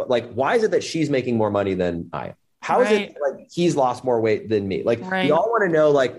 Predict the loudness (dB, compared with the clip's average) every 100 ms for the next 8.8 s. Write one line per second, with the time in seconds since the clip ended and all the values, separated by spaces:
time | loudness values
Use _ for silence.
0 | -2 2 2 2 0 -4 -4 -4 -4 -2
1 | -2 -2 -4 -2 0 2 2 0 -2 -2
2 | 0 -2 -2 -6 -12 _ -6 -2 0 0
3 | 0 0 0 -2 -4 -4 -4 -4 -4 -4
4 | -6 _ -4 0 2 2 2 0 -2 -8
5 | _ _ -4 -2 -4 -4 -8 -4 -4 -2
6 | -4 -2 -2 -2 -8 -6 -4 -2 -2 -4
7 | -8 -12 _ _ -2 0 2 2 2 0
8 | 0 0 2 4 4 4 2